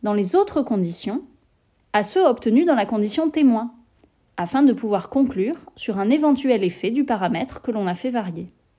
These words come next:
Ici, le paramètre variable est l'injection de glucagon. On constate que la glycémie de l'individu ayant reçu l'hormone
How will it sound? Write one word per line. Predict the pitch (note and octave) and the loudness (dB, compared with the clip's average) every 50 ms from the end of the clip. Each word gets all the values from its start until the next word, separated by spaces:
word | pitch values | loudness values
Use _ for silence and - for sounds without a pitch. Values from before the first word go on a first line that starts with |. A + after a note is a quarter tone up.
| _ _ _ _ _ _ _ _ _ _ _ _ _ _ _ _ _ _ _ _ _ _ _ _ _ _ _ _ _ _ - | _ _ _ _ _ _ _ _ _ _ _ _ _ _ _ _ _ _ _ _ _ _ _ _ _ _ _ _ _ _ -8
Ici, | - G3 F3+ - - E4+ G4 F#4+ - - _ _ _ _ _ _ - | -6 -6 -6 -2 0 0 0 -2 -4 -20 _ _ _ _ _ _ -4
le | A3 A3+ | -2 0
paramètre | A3+ D4 C#4 C#4 C#4 E4+ F4+ F4 - B3+ | 0 2 2 4 4 4 2 2 0 0
variable | A3 A3 G3+ G3 G3+ A3 A#3+ E4 E4+ F4 D4 - _ _ - | 2 2 0 0 0 -2 -2 -2 -2 -6 -10 -10 _ _ -4
est | A3 A3 | -2 2
l'injection | A#3 C#4 D4 C4+ C#4+ C4 - - D#4+ E4+ | 4 4 4 4 2 0 -2 -2 0 2
de | D4+ C4+ | 2 2
glucagon. | A#3+ A3+ C4 B3 B3 C4 A#3+ G#3+ F#3 F3 F3 - _ _ _ _ _ _ _ _ _ _ _ _ _ _ _ _ _ _ _ _ - - | 2 2 0 0 2 0 0 0 -2 -6 -8 -10 _ _ _ _ _ _ _ _ _ _ _ _ _ _ _ _ _ _ _ _ -4 -4
On | G3+ G3 | -2 2
constate | C#4 D4 C#4+ C#4+ - B3+ A3 - | 2 2 2 4 2 0 0 0
que | - A3+ | 0 0
la | G3 F#3+ | 0 0
glycémie | F#3 G#3 C4 C4+ C4+ - C#4 B3+ B3+ B3+ B3+ - | 2 2 0 0 2 2 4 4 6 4 4 2
de | - G#3 | 0 0
l'individu | G#3 G#3 G#3+ G#3+ G#3+ A3+ G#3+ A3 G#3 G3 G#3+ G#3+ G#3+ - _ _ _ - | 0 0 0 0 0 -2 -2 -2 -4 -4 -6 -8 -8 -10 _ _ _ -2
ayant | D4 E4 D#4 D#4+ C4+ A3+ | 0 2 4 6 4 4
reçu | G#3 G#3 F#3 - - A3 | 4 0 -4 -2 -4 -2
l'hormone | G3+ F#3+ F3+ F3+ F3+ G3 A#3+ D4+ E4 | -2 -2 0 0 0 0 0 0 -2